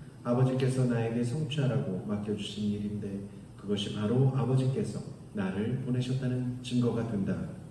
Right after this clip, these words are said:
그리고 나를 보내신 아버지께서도 친히 나를 위하여 증언해 주셨다. 너희는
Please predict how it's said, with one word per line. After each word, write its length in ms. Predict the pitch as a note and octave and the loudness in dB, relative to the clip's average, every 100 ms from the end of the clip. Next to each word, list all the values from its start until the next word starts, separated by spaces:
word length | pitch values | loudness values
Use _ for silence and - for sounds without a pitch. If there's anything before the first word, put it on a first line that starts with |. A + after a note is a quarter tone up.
| - - - - - - - - - - | -16 -16 -18 -20 -20 -20 -20 -18 -18 4
그리고 220 | D3 D#3 | 6 8
나를 340 | C#3 C#3+ C#3+ C3 | 8 10 10 8
보내신 460 | C#3 C#3 - B2+ | 8 8 8 6
아버지께서도 1080 | A2 G#2+ A2+ A#2+ A#2 G#2+ A#2 A2+ G#2+ B2+ - | 4 4 2 2 -2 -2 0 0 0 0 0
친히 380 | - D#3 C#3+ C#3 | 2 4 4 6
나를 420 | B2 B2+ B2 G#2+ | 6 8 8 6
위하여 460 | G#2 G#2 G2+ A#2 A#2+ | 2 0 2 0 0
증언해 460 | - G2+ G2+ A2 | -2 -2 -2 -2
주셨다. 400 | - - - - - - - - - - - - - - - - - - - - - - - | -4 -6 -8 -10 -12 -14 -18 -18 -20 -18 -18 -18 -18 -18 -18 -18 -18 -18 -18 -18 -18 -12 2
너희는 680 | A#2+ A2+ A2+ A2+ G#2 - | 4 6 4 4 2 -2